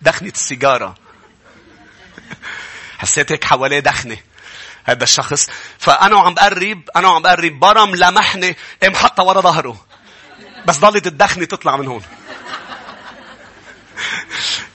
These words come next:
قال لك: "إيش، إيش القسيس، إيش القسيس؟" نشكر الرب إنه ورا ظهره ما زتها، لأنه بحرش كان ولع الحرش.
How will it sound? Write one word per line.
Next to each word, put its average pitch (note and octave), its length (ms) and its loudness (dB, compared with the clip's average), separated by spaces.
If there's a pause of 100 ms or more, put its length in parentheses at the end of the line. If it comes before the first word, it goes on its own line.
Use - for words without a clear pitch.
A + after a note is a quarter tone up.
(520)
قال D#3+ 100 2
لك: E3+ 180 0
"إيش، - 160 2
إيش C#4+ 120 2
القسيس، - 420 -4
إيش A#3+ 120 -6
القسيس؟" - 640 -2 (440)
نشكر D#3+ 260 2
الرب E3 260 2
إنه D#3+ 120 -4
ورا D3+ 140 2
ظهره E3+ 280 0
ما C#3+ 120 2
زتها، D#3 340 0
لأنه C3+ 220 -2
بحرش F#3+ 380 0
كان D3+ 160 -4
ولع E3 220 2
الحرش. C#3+ 440 -6